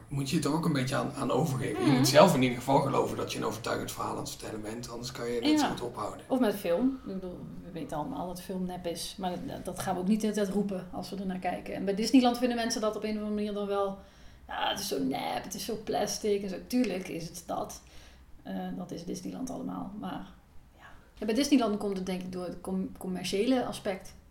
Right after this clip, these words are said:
Speaker 2: ervan. Dat mensen ineens denken, "Ja, maar ho eens even, je probeert mij iets te verkopen hier. Daar doe ik niet aan mee."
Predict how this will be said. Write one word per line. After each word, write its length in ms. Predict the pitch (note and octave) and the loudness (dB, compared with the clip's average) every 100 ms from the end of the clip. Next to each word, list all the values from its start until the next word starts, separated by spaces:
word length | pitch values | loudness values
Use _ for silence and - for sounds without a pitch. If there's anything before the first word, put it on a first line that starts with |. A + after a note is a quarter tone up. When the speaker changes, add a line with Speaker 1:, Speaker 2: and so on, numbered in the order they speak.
| - | -14
Speaker 2:
ervan. 400 | G3+ G3+ F3+ F#3+ | -6 -4 -4 -6
Dat 160 | G#3 G3+ | -6 -4
mensen 440 | F#3+ F#3 - F#3+ | -2 -4 -4 -4
ineens 260 | F#3+ F#3+ F#3+ | -2 -2 -2
denken, 180 | F#3 F#3 | -4 -4
"Ja, 60 | |
maar 140 | F3+ G3+ | 4 10
ho 180 | B3+ | 10
eens 100 | A3+ | 10
even, 400 | G#3 G3+ G#3 A#3+ | 8 8 6 2
je 80 | B3 | 0
probeert 300 | - G#3+ G#3+ | 2 2 2
mij 140 | G3+ F#3+ | 2 0
iets 100 | - | -2
te 60 | |
verkopen 520 | G3 F#3+ F#4 G4 F#4+ | -8 6 10 10 8
hier. 440 | E4+ D4+ G#3+ - - - - - - - | 6 6 4 0 -10 -18 -20 -20 -20 -14
Daar 340 | E3+ F#3+ A3 | -4 2 4
doe 100 | B3 | 4
ik 80 | C4+ | 6
niet 140 | C#4 C#4+ | 8 6
aan 80 | |
mee." 320 | A#3+ E3+ F3+ | 4 0 -6